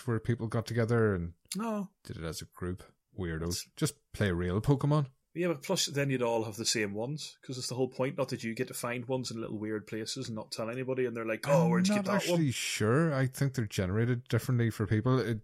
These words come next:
Speaker 1: you get the same one in the area, so
Speaker 2: Uh,
Speaker 1: it even takes away that competition. It's when you got all the stupid stories about people stealing other Pokemon from underneath them, and it didn't work like
Speaker 2: Right.
Speaker 1: that.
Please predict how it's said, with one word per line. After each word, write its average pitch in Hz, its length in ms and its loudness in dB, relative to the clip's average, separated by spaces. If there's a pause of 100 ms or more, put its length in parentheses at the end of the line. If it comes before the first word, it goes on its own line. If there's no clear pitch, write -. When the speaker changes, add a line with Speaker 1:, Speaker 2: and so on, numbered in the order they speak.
Speaker 1:
you 120 120 0
get 127 180 2
the 117 60 2
same 113 320 6
one 120 440 4
in 101 220 0
the 98 120 2
area, 123 460 2
so 92 320 -4 (240)
Speaker 2:
Uh, 120 380 -2
Speaker 1:
it - 100 -20
even 101 140 0
takes 98 260 -2
away 98 140 0
that 90 160 0
competition. 101 640 -4 (200)
It's 127 180 0
when 131 80 6
you 123 80 8
got 135 160 8
all 120 100 8
the 107 80 4
stupid 107 320 2
stories 110 500 4
about 101 320 0
people 95 300 0
stealing 104 580 2
other 101 280 0
Pokemon 117 500 0
from 101 180 -2
underneath 95 440 -2
them, 131 180 0 (260)
and 87 280 -10 (200)
it - 80 -20 (200)
didn't 101 260 -4
work 98 100 -6
like 95 100 -8
Speaker 2:
Right. 95 100 -6
Speaker 1:
that. 110 240 -4